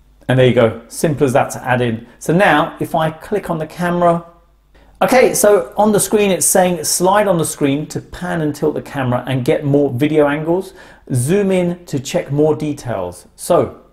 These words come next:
let's click OK and let's try turning it. There you go. Responsiveness is good.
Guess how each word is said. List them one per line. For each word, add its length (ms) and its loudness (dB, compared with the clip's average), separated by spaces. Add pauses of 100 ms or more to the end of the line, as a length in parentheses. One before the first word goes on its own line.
let's 120 -20
click 200 -8
OK 580 -2 (560)
and 640 -8
let's 140 -20
try 220 -12
turning 420 -4
it. 220 -6 (840)
There 140 -8
you 60 -10
go. 340 -2 (1500)
Responsiveness 680 -2
is 120 -4
good. 340 2